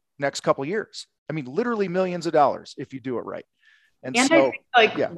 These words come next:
Speaker 2: wrapping the vehicle to me is such a,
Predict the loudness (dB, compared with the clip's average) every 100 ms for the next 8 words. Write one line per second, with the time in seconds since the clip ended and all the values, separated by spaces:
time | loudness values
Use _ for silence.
0 | -2 2 4 4 2 2 2 2 2 2
1 | 2 -2 -2 0 0 -2 0 -2 0 4
2 | 6 6 2